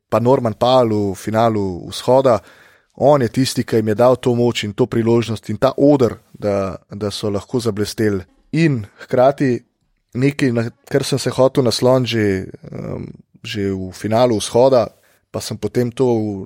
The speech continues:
v enem podcastu malo pozabil, Mike Budenholzer se ga je ful opevalo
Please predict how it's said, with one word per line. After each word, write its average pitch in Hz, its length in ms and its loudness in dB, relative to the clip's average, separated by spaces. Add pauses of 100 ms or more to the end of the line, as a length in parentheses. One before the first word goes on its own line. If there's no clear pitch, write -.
(120)
v - 120 -12
enem 113 160 -6
podcastu 113 580 0
malo 113 180 0
pozabil, 113 520 2 (420)
Mike 131 240 2
Budenholzer 131 680 2
se - 180 -4
ga 113 120 -2
je 107 120 2
ful 135 260 2
opevalo 110 640 2